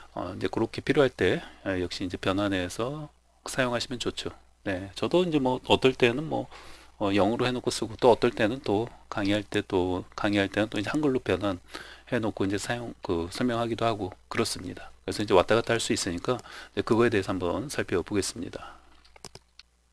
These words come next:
자, 그러면은 이제 왼쪽, 자, 이 사이드바, 자, 메뉴,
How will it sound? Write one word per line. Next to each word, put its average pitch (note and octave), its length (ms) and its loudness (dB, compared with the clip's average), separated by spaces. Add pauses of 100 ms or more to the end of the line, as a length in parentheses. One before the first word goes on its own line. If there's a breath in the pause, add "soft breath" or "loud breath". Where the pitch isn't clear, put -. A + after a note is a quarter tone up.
(1040 loud breath)
자, A#2+ 160 0
그러면은 C#3 500 2
이제 C3 160 4
왼쪽, A2+ 480 4 (160 loud breath)
자, G2+ 160 2
이 G#2 60 -2
사이드바, A#2+ 580 4
자, - 160 0
메뉴, G2+ 460 0